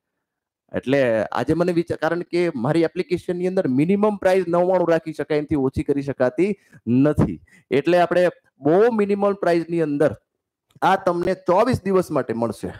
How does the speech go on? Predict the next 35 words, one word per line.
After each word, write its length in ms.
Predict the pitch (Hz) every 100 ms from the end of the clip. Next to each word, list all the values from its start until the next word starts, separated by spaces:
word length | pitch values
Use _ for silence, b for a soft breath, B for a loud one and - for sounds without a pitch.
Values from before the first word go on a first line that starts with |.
| B _
આ 60 | -
આખે 400 | - 294 - 196
આખો 260 | 196 - 294
કોર્સ 540 | - 196 226 208 160
જે 180 | 139 120
છે 280 | 127 139 b b b b
ચોવીસ 400 | 175 175 208 214
દિવસ 260 | 180 165 160
માટે 220 | 143 131
મળશે. 380 | 123 107 - 104 b b -
કેવી 220 | 185 214
રીતે 200 | 208 202
એનરોલ 320 | 180 175 180
કરવાનો 400 | 170 151 147 131
સર? 260 | - 113 113 _ _ _
Fire 360 | - 160 202 -
Physics 280 | 175 175 - -
ટુ 120 | 185
પોઇન્ટ 260 | 185 180 170
ઓ 140 | 165
એપ્લિકેશન 580 | 156 160 147 151 156 147
જે 140 | 135
છે 220 | 127 143 143
ડાઉનલોડ 580 | 107 120 147 170 185
કરેલી 360 | - 180 226 226
છે 180 | 226 226 b b b
તો 80 | 160
કરવાની 360 | 165 165 175 160
જરૂર 300 | 147 175 175
નથી, 300 | 175 185 170
નહીંતર 280 | 139 143
એપ્લિકેશન 480 | 139 139 131 123 110
ડાઉનલોડ 440 | 95 117 143 175 165
કરી 220 | 175 175
લ્યો. 180 | 180